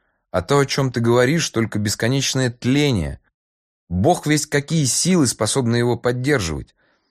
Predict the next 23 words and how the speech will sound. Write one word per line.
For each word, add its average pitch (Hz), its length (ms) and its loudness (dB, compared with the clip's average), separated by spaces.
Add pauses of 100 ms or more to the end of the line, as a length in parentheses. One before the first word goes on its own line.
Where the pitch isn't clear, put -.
(180)
Это 117 180 -2
все, 165 220 0
что 160 220 -2
угодно, 160 560 2
а 90 60 2
не 107 140 2
любовь». 123 540 0 (680)
«Мне 95 240 2
кажется, 101 400 0
мы 101 140 0
произносим 98 600 0
одно 95 260 0
и 90 40 0
то 98 160 0
же 87 120 0
слово», 82 460 -2 (300)
сказал 78 380 -2
Кратов. - 460 -4 (720)
«Но 80 160 -2
думаем 92 440 2
о 76 60 2
разных 92 360 0
вещах». 73 500 -4